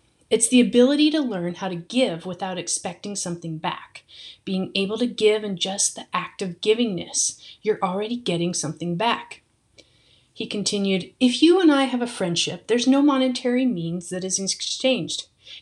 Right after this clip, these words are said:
You and I have a friendship. We both really need something out of it, right? I'm giving to you freely because I love you and you're smart and you make me feel good.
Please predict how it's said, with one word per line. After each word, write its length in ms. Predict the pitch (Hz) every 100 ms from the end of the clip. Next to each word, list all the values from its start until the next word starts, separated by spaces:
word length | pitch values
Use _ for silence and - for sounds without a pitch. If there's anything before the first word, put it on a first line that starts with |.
| -
You 140 | 185
and 100 | 185
I 100 | 190
have 160 | 196 190
a 40 |
friendship. 520 | - 233 247 254 240
We 80 | 196
both 280 | 170 170 170
really 180 | 170 170
need 260 | 220 247
something 360 | - 233 233 220
out 140 | 214
of 120 | 214 214
it, 200 | 233 233
right? 400 | 180 220 311 - - - -
I'm 200 | 175 175
giving 360 | 170 226 240 294
to 100 | 302
you 140 | 277 285
freely 400 | - 240 202 196
because 280 | 240 196
I 100 | 185
love 380 | 175 185 202 220
you 220 | 185 170
and 120 | 175 170
you're 100 | 151
smart 440 | - 233 220 220
and 100 | 196
you 60 | 180
make 220 | 202 202
me 80 | 170
feel 320 | - 240 247
good. 320 | 240 - 180